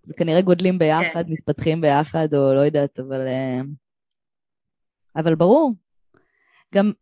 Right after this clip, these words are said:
Speaker 1: גם כאילו, אני חושבת שפעם הי-, כאילו, עזבי אותך שנייה רגע, שעון ביולוגי וזה, בסדר? פעם היו מתחתנים בגיל עשרים גם בקטע של, אה, מתים בגיל ארבעים. <laughs> ואנחנו פאקינג, כאילו, ה-, ה-,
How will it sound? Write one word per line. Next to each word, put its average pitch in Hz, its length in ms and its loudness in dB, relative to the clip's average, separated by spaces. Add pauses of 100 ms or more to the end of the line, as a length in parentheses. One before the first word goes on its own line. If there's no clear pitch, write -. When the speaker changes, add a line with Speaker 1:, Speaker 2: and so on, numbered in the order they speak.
(180)
Speaker 1:
גם 214 180 2
כאילו, 294 440 2
אני 247 100 -2
חושבת 285 300 -4
שפעם 269 340 0
הי-, 240 140 -2 (120)
כאילו, 202 260 4
עזבי 185 220 -2
אותך 269 220 0
שנייה 175 220 -4
רגע, 165 160 -2
שעון 160 260 -6
ביולוגי 170 480 0
וזה, 147 320 -4
בסדר? 151 380 -2 (2000)
פעם 269 240 2
היו 247 200 2
מתחתנים 202 440 0
בגיל 180 240 0
עשרים 190 420 -2
גם 151 180 -4
בקטע 156 360 -6
של, 262 220 -2
אה, 147 540 0
מתים 156 320 -6
בגיל 269 220 -4
ארבעים. 208 360 -2 (1300)
<laughs> 226 380 -4
ואנחנו 165 1080 -2
פאקינג, 262 400 -2
כאילו, 156 260 4
ה-, 139 200 2
ה-, 123 220 -8